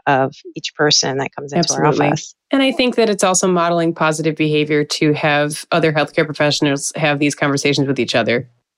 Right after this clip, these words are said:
Speaker 2: honestly and openly. And it's okay if you disagree, or that you can hold someone's feet to the fire and then be happy and excited about their answer. And, and that's what's great about medicine, about how we can communicate and just,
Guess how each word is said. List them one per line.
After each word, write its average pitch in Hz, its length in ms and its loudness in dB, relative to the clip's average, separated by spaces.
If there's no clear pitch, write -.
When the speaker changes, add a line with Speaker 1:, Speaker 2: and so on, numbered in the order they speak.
Speaker 2:
honestly 139 380 0
and 120 80 0
openly. 123 500 0
And 156 120 2
it's 151 140 0
okay 156 260 0
if 151 120 -2
you 147 80 -4
disagree, 139 560 0
or 139 200 0
that 135 160 -2
you 143 140 0
can 147 140 2
hold 147 200 0
someone's 147 300 0
feet 151 160 0
to 151 100 0
the 135 120 -2
fire 139 400 0
and 147 200 0
then 151 300 0
be 185 420 0
happy 196 360 0
and 196 80 2
excited 196 360 0
about 185 220 -2
their 175 140 0
answer. 143 460 -2
And, 143 440 0
and 160 180 2
that's 165 180 0
what's 160 200 0
great 151 220 2
about 143 180 0
medicine, 135 400 0
about 123 300 -2
how 135 160 0
we 135 100 2
can 131 160 -2
communicate 127 580 -2
and 127 160 -2
just, - 380 -2